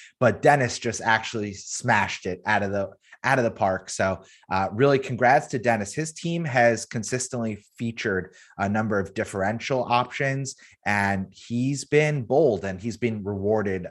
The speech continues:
I mean, we're only in game week eighteen thus far, and Dennis has won the manager of the game week four times. So, Dennis, we'll get your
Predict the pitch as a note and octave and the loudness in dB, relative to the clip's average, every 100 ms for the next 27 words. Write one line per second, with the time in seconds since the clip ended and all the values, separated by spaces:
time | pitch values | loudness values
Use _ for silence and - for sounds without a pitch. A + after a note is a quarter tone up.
0 | - _ _ _ _ _ - A2+ A2+ A2 | -16 _ _ _ _ _ -8 -4 -4 0
1 | A2+ C3+ B2+ C#3 D#3+ D#3 C3 B2 A2+ A#2+ | 4 4 4 2 0 -2 -6 -4 0 0
2 | A#2 A2+ - A#2 A2+ - A2+ G2+ F2+ - | 0 -4 -2 -4 -4 -6 -4 -4 -4 -2
3 | F#2 F2+ F2 - - F#2 G2 F#2 A2+ A2+ | -2 0 -4 -12 -10 -4 -2 2 2 2
4 | - A2 G#2 G#2+ G#2 G2+ G2+ G2 G2+ F#2+ | 0 -4 0 0 0 -2 -2 -2 -2 -2
5 | G#2 G2 F#2+ G2 F2+ E2 _ - A2 G#2+ | -4 -4 -4 -6 -6 -10 _ -6 -2 -2
6 | G#2+ F2+ E2+ D2+ - F#2 - - - - | -2 -4 -4 -6 -6 -6 -8 -20 -6 2
7 | C3+ D3 C#3 - A#2+ D#3 D#3+ D#3 - B2+ | 4 4 2 0 2 2 4 2 2 0
8 | B2 - | 0 -2